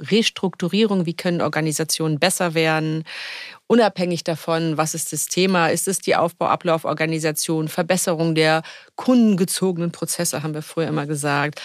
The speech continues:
Prozessoptimierung, ähm, aber auch die Digitalisierung, ne, die viel, ähm, Einfluss auf die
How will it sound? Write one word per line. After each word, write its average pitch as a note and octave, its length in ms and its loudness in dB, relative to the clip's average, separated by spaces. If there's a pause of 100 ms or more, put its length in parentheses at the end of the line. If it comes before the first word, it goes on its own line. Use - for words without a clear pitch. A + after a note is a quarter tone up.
(180)
Prozessoptimierung, D#3 1400 0 (460)
ähm, D#3+ 340 4 (220)
aber E3 180 2
auch F3+ 100 0
die F3+ 120 -6
Digitalisierung, F3 960 0
ne, G3 240 2
die D#3 160 -4
viel, E3+ 420 2
ähm, D3+ 580 -2
Einfluss E3+ 440 0
auf D3 260 -2
die D3+ 300 -4